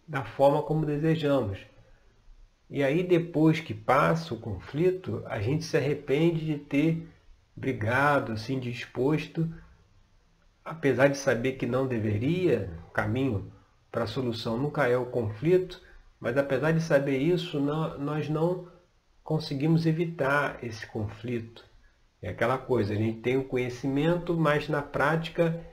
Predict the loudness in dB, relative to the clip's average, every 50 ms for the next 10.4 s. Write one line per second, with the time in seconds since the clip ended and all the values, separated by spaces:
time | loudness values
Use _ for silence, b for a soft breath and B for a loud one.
0 | -20 -12 -6 -4 -2 -2 0 0 0 0 0 2 4 4 4 4 4 2 2 2
1 | 0 0 -4 -8 -10 -10 -12 -12 -14 -18 _ -20 -20 _ _ _ _ _ _ _
2 | _ _ -10 -6 -4 -2 -2 -2 0 0 2 2 2 2 2 0 0 -2 -6 -8
3 | -6 -6 -6 -6 -6 -4 -2 0 0 0 -2 -4 -10 -14 -8 -4 -2 0 0 0
4 | 0 2 4 4 6 6 6 6 6 4 2 -2 -2 -2 -2 -2 -2 -2 -2 -4
5 | -4 -6 -4 -4 -4 -2 -2 -2 -2 -4 -6 -8 -10 b b b b b b b
6 | b -4 -2 0 0 2 2 2 2 0 0 0 0 0 0 0 0 0 0 0
7 | 0 -2 -4 -6 -6 -6 -6 -8 -10 -16 -20 -20 _ _ _ _ _ _ _ _
8 | _ _ _ _ _ 0 2 2 2 2 0 0 -2 -4 -4 -4 -6 -4 -2 0
9 | 0 2 0 0 0 -2 -4 -6 -8 -6 -2 0 2 2 2 0 -2 -2 0 2
10 | 4 4 2 2 -2 -10 -18